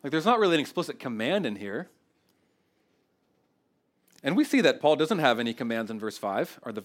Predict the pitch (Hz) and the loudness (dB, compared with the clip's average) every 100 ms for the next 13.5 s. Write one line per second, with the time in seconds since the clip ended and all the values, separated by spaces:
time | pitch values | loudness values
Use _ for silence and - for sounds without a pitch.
0 | - 123 123 - _ _ 127 117 104 147 | -8 -6 -6 -10 _ _ 2 2 0 -4
1 | - 127 - - _ _ - 135 160 - | -4 -8 -10 -20 _ _ -6 0 0 2
2 | 165 151 - 143 135 131 120 104 170 143 | -2 -2 -4 -4 -4 -2 -2 2 2 2
3 | 123 127 - _ _ _ _ _ _ _ | 2 0 -2 _ _ _ _ _ _ _
4 | 139 220 165 - 135 139 139 151 135 127 | 2 4 2 0 -4 -4 -2 -2 -2 -2
5 | 135 170 143 120 - 170 113 113 - 120 | 0 2 2 0 -2 -2 -2 -4 -6 -6
6 | 127 131 - 123 120 120 - 156 127 - | -4 -6 -4 -4 -4 -6 -8 -4 -4 0
7 | 147 151 131 131 113 107 127 107 101 104 | 0 0 -6 -6 -6 -2 -2 -4 -8 -12
8 | 104 110 101 - _ _ - 107 101 101 | -10 -10 -10 -12 _ _ -18 -16 -14 -14
9 | 90 80 78 - _ _ _ _ _ _ | -14 -16 -20 -20 _ _ _ _ _ _
10 | 127 - 202 208 135 127 123 123 131 - | -8 2 2 2 -2 0 0 0 -2 -8
11 | _ _ _ _ _ - 120 165 165 139 | _ _ _ _ _ -8 0 0 0 -4
12 | 120 147 - - 131 131 123 131 131 127 | -2 -4 -2 0 2 2 0 -2 -2 -4
13 | 139 127 123 - | 0 2 2 -2